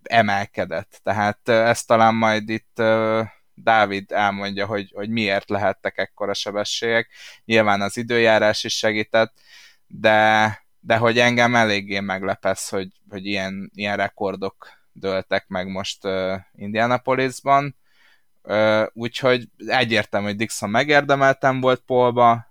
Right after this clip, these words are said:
és, ö, nyilván <laughs> a meglepetés ember az, ö, Rinus V K lett volna,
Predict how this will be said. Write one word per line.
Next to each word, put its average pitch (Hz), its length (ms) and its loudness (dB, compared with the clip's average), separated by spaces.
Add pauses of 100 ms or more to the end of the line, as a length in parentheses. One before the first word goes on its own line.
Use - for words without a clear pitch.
és, 107 460 -8
ö, 104 280 -8 (500)
nyilván 107 640 0 (840)
<laughs> - 520 -6
a - 80 -14
meglepetés 110 800 2
ember 104 340 2
az, 107 260 0
ö, 107 200 2
Rinus 113 640 0
V 107 60 -10 (200)
K - 40 -20
lett 101 380 0
volna, 139 500 0